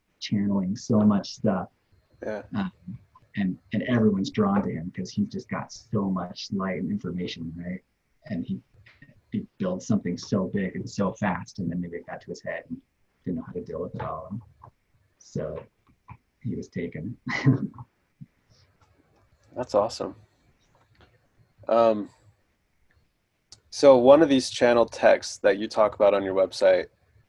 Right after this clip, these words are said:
Speaker 2: really piqued my interest. The one, uh, I think it's called the Book of Ben Catherine. Can you talk about that a little bit and kind of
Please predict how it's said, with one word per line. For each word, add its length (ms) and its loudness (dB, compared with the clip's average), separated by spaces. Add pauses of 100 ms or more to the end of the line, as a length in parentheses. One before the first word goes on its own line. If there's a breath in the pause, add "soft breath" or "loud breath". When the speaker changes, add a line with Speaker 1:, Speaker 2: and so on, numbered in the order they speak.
(500)
Speaker 2:
really 440 6
piqued 400 -2
my 140 4
interest. 680 -4
The 80 -6
one, 320 0 (140)
uh, 340 4 (640)
I 40 -16
think 140 0
it's 80 -4
called 200 8
the 60 -2
Book 280 -2
of 140 -4
Ben 220 2
Catherine. 640 -4 (1160)
Can 120 -2
you 80 4
talk 280 6
about 280 8
that 200 8
a 40 4
little 200 6
bit 240 8
and 140 -2
kind 220 0
of 260 -6